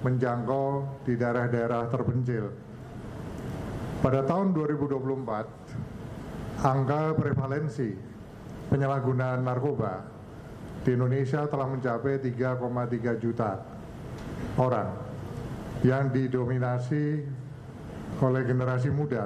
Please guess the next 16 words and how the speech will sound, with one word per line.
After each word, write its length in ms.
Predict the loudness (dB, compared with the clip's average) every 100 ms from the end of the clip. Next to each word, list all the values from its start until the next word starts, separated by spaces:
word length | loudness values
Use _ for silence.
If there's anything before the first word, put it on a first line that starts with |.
| 0
terutama 480 | 0 0 0 0
remaja 480 | 0 0 0 0 0
yang 160 | 0 0
berusia 640 | -4 -4 0 2 2 0 -4 -12 -12 -12 -10 -10 -8 -8 -8 -6 -6 -6 2 4
lima 240 | 4 2
belas 320 | 2 0 0 -2 -6 -10 -10 -2
hingga 320 | 2 2 2
dua 100 | 2
puluh 220 | 0 0 -2
empat 240 | -2 -4 -8 -14 -14 -14 -10 0
tahun. 320 | 2 2 2 -2 -6 -10 -10 -10 -8 -6 -6 -6 -4 -4 -4 -4 -4 -4 -4 -2 -2
Selanjutnya, 720 | 4 4 4 2 2 0 0
berdasarkan 800 | 0 0 0 0 -2 0 -2 -2 -2 -4 -6 -10 -12 -12 -10 -10 -10 -10 -2 2
laporan 400 | 2 2 0 0
intelijen 640 | 0 0 0 0 0 0
keuangan 720 | 0 0 0 -2 0 2 0